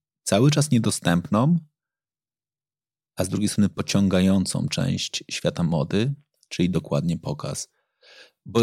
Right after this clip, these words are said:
ja się nie zgadzam z tym, że dla nich ten, ten film jest, bo to, co powiedziałaś, pokaz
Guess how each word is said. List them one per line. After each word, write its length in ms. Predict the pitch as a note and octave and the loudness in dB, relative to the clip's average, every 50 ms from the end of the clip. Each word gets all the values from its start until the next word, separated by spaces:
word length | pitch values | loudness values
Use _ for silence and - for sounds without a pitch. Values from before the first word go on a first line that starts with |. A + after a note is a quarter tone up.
| A2+ - - | 2 2 0
ja 80 | A2 | -2
się 140 | - - C#3 | 2 4 4
nie 120 | B2+ A#2+ A2+ | 6 6 6
zgadzam 360 | A2+ A#2+ B2 B2+ C3 A#2+ A#2+ | 6 4 4 4 4 2 2
z 60 | - | 2
tym, 160 | - A#2 A2 | 2 2 2
że 100 | G2+ G2+ | 2 4
dla 160 | G#2+ A2 A2 | 4 4 6
nich 260 | G#2+ A2+ G#2 - - _ | 6 4 4 2 -2 _
ten, 240 | - G#2 G#2 G#2 G#2 | 0 0 0 0 0
ten 200 | - - G#2+ G#2 | 2 2 2 2
film 320 | - - - - A2+ G2+ F#2 | 2 2 2 4 4 6 6
jest, 140 | E2+ E2+ | 4 4
bo 80 | F2 F#2 | 2 -2
to, 60 | - | -2
co 120 | - - - | -4 -4 -2
powiedziałaś, 880 | - F#2+ F2+ G2 F#2+ F#2 G2+ F#2 F2+ F#2+ G#2 A#2+ D3 D3+ - - - _ _ _ _ _ _ _ _ _ _ _ _ _ _ _ _ _ _ _ - _ _ _ _ _ _ | -2 -2 0 0 0 2 2 2 4 4 4 4 4 2 0 -4 -10 _ _ _ _ _ _ _ _ _ _ _ _ _ _ _ _ _ _ _ -20 _ _ _ _ _ _
pokaz 580 | - G#2 G2 - - G#2 G2+ G2+ G2+ - - | 0 0 0 0 0 0 2 2 0 -2 -8